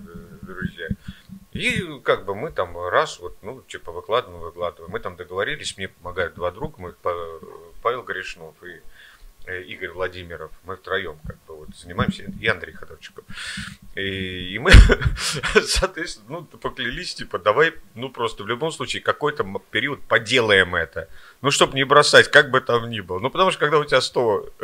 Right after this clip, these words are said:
<laughs> сто человек, ты как бы, ну, рано или поздно, я знаю по себе, начнешь терять интерес. Э, и тут как бы, да, ну, мы там продержались, там, эта сотня у нас, там, месяц-два, думаю, ну, уже там всякие мысли были. Потом кто-то нас репостнул, там, с,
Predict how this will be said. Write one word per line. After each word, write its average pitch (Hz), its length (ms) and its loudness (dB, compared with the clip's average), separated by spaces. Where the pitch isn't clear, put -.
<laughs> - 400 -10
сто 156 260 10
человек, 165 560 8
ты 139 120 4
как 139 200 8
бы, 139 100 0
ну, 175 160 4
рано 190 240 6
или 151 160 -2
поздно, 160 420 -4
я 120 160 4
знаю 113 400 4
по 110 140 -4
себе, 143 400 0
начнешь 127 340 -2
терять 120 360 6
интерес. 104 580 -2
Э, 87 520 -4
и 135 60 -10
тут 285 220 -10
как 208 180 0
бы, 170 80 -4
да, 113 320 4
ну, 160 320 -8
мы 151 180 -6
там 113 160 -4
продержались, 156 680 -4
там, 123 400 -6
эта 110 260 -8
сотня 101 380 -10
у 101 60 -8
нас, 95 220 -8
там, 87 220 -14
месяц-два, 110 680 -6
думаю, 92 320 -12
ну, 143 100 -12
уже 87 240 -16
там 90 80 -16
всякие 90 340 -14
мысли 147 260 -14
были. 98 160 -20
Потом 202 300 0
кто-то 196 260 0
нас 139 220 -4
репостнул, 98 680 -8
там, 82 280 -14
с, 82 100 -16